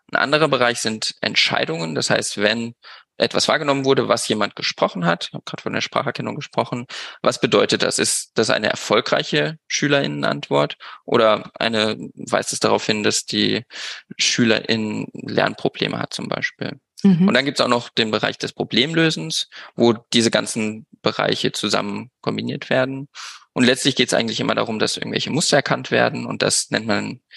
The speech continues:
Speaker 1: üblicherweise Maschinenlernen, wo man schon das Problem erkennt der sogenannten Anthropomorphisierung, dass wir der Maschine hier,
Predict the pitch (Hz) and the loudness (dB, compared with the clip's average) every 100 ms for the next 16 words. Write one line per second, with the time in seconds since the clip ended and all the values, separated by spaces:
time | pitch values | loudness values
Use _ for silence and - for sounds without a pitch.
0 | - - - 123 120 107 107 110 104 _ | -14 -8 -4 0 4 4 4 0 -2 _
1 | 110 - 123 107 101 104 165 175 175 _ | 0 2 0 0 2 2 0 -6 -14 _
2 | _ - - _ _ _ _ _ _ _ | _ -20 -20 _ _ _ _ _ _ _
3 | - 123 - 113 113 113 110 - 107 - | -12 -10 -2 2 2 4 2 2 0 2
4 | 117 107 - - - - - - _ _ | 2 0 -4 -2 -2 0 -4 -8 _ _
5 | _ - 110 - 113 113 - 113 120 110 | _ -6 -4 2 2 2 0 -2 2 0
6 | 110 - - - 131 - 123 - _ _ | 0 -2 -4 -6 -8 -10 -10 -12 _ _
7 | 120 117 - - 107 113 110 - - 110 | -4 -2 -4 -2 -4 -2 -2 0 0 2
8 | 113 110 113 - _ _ _ _ _ _ | 4 2 -2 -12 _ _ _ _ _ _
9 | _ - _ _ _ 113 107 - 107 107 | _ -20 _ _ _ 0 2 0 2 4
10 | 104 - - - 110 107 - 110 107 107 | 4 0 -10 -4 0 2 2 2 0 0
11 | 107 101 104 | 2 2 0